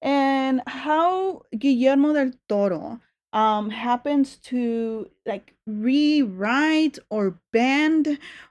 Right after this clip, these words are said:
or, um, somehow modify, per se, uh,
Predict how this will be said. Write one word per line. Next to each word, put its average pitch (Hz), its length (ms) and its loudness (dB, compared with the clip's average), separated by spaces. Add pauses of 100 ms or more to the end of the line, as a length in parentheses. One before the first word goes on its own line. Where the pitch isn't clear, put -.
(100)
or, 214 520 2
um, 196 600 -6 (220)
somehow 285 1000 2 (140)
modify, 269 1040 4
per 359 220 -6
se, 349 460 -4 (320)
uh, 226 560 0